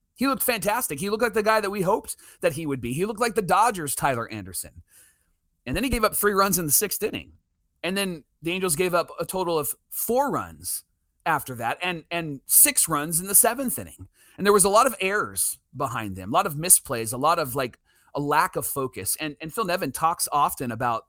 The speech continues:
the Angels and their lack of focus. Man, it, it just showed itself, reared its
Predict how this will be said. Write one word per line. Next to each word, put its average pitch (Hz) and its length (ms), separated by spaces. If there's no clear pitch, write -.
the 127 200
Angels 131 440
and 127 200
their 110 320
lack 131 280
of - 80
focus. 123 420
Man, 107 380
it, 143 320
it 139 160
just 139 240
showed 156 720
itself, 107 520
reared 156 460
its 147 220